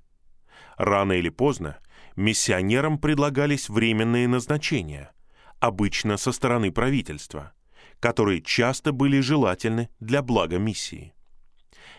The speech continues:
Эти назначения обычно хорошо оплачивались,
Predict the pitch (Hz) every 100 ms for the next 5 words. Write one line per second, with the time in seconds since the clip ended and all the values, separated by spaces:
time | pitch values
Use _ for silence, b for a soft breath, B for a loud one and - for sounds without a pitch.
0 | B - 113 110 101 90 87 85 147 151
1 | 87 71 71 b b b - 104 107 135
2 | - 160 - 165 156 113 87 - 139 -
3 | 76 69 62 -